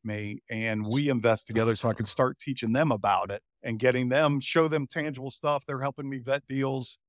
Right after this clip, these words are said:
They're helping, you know, they're learning as they go along then. Um, so that's been another avenue that I've tacked on, is I've, I've been doing this so they can not wait till they're forty something like I did to figure this stuff out. They're learning about it as teenagers, that they can make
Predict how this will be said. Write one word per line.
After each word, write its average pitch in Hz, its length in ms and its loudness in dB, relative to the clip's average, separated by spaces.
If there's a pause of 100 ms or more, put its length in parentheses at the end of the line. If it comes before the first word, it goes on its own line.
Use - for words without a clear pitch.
They're 131 160 4
helping, 131 360 2
you 139 120 0
know, 120 80 4
they're 120 180 2
learning 131 460 2
as 113 140 -4
they 135 180 2
go 123 180 0
along 127 380 0
then. 104 340 -8 (160)
Um, 110 300 0
so - 120 -2
that's 123 240 2
been 123 160 -2
another 117 320 2
avenue 110 380 0
that 101 120 -4
I've 101 120 -2
tacked 104 320 -4
on, 110 240 0
is 95 160 -8
I've, 95 200 -6 (140)
I've 120 120 -8
been 113 100 0
doing 156 180 2
this 123 160 -4 (120)
so - 160 2
they 175 120 10
can 139 220 0 (100)
not 135 260 4
wait 139 200 2
till 131 120 2
they're 120 100 4
forty 147 320 2
something 120 360 -2
like 113 180 -2
I 143 140 4
did 110 200 -2
to 104 80 -10
figure 113 240 -4
this 104 160 -6
stuff 127 280 -4
out. 104 240 -4 (180)
They're 123 140 2
learning 117 360 4
about 117 260 4
it 101 100 -4
as 98 160 -4
teenagers, 101 640 -4
that - 140 -8
they 120 80 0
can 107 160 -2
make 104 240 -6